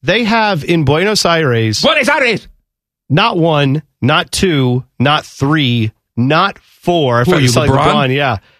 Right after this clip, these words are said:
Speaker 1: They have six N F L teams in one city, although their N F L is the Primera division of soccer. So they have six first division soccer clubs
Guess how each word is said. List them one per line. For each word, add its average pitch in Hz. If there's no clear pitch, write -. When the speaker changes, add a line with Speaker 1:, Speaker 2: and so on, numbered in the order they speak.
Speaker 1:
They 208
have 185
six -
N 220
F 202
L 185
teams 131
in 156
one 147
city, 107
although 175
their 170
N 160
F 143
L 135
is 131
the 127
Primera 156
division 131
of 113
soccer. 147
So -
they 175
have 190
six -
first 220
division 170
soccer 170
clubs 113